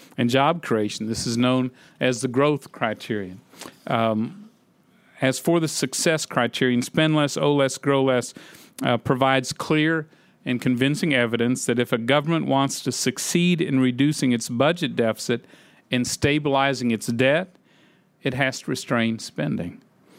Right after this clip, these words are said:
Uh, Albert, uh, Alesina and Sylvia Ardagna, both of whom are distinguished economics professors from Harvard,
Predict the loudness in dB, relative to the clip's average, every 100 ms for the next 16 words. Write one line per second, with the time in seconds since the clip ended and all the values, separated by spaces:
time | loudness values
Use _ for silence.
0 | -16 -4 0 2 2 2 -2 0 2 2
1 | 2 2 2 0 0 2 4 2 0 0
2 | 0 2 2 2 2 2 2 2 2 0
3 | 0 -2 0 2 0 -2 -2 0 2 0
4 | -2 0 2 2 0 -4 -6 -2 0 -2
5 | -2 -6 -8 -20 -8 -2 0 2 2 0
6 | -2